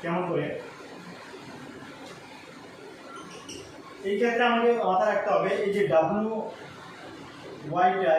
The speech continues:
যে ওয়াই এবং এই ডাব্লিউটা কোনো ওয়ার্ডের কিন্তু কোথায় বসেছে?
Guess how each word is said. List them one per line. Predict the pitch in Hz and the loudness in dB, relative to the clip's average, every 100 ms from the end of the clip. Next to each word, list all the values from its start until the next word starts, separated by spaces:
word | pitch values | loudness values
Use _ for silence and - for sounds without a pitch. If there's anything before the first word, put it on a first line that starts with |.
| 165 | 4
যে | 170 | 2
ওয়াই | 160 170 175 180 | 4 4 4 4
এবং | 175 180 180 | 2 0 0
এই | 151 | 2
ডাব্লিউটা | 151 147 180 175 170 | 2 2 0 0 0
কোনো | 170 170 | 0 0
ওয়ার্ডের | 165 165 170 | 2 2 2
কিন্তু | 165 160 156 | -2 -4 -4
কোথায় | 160 160 | -2 -2
বসেছে? | 160 175 | -2 -2